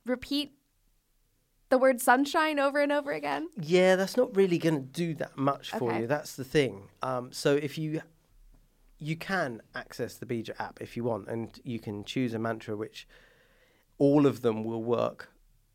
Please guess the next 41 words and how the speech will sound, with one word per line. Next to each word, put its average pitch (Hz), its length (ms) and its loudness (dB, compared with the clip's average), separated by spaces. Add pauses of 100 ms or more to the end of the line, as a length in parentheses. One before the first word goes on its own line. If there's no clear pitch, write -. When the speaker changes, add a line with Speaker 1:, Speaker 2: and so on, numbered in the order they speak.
(260)
Speaker 2:
for 104 520 -8 (340)
people 110 320 -8
in 98 80 -10
quite 110 220 -6
a - 20 -14
profound 101 420 -10
way. 101 360 -10 (560)
But 143 100 0
if 143 140 -2
you 147 320 -2 (360)
don't 160 340 4
have, 131 320 -6 (100)
if 127 120 -8
you 139 60 -4
haven't 160 220 -6
been 135 160 0
given 113 320 -6
one 104 240 -6
by 101 240 -6
an 95 120 -8
expert, - 500 -16 (300)
and 107 120 -10
if - 160 -16
you're 113 100 -6
not 127 200 -4 (220)
inclined 107 500 -10
to - 120 -14
use 101 180 -12
the 104 120 -10
app, 95 180 -14
which - 180 -14
is 110 80 -16
fine, - 420 -10 (600)
then 135 160 2
I 139 100 4
would 139 220 0
probably 185 540 0
not 147 260 -2 (140)
go 143 180 4
with 127 300 -6 (200)
mantras, 101 520 -10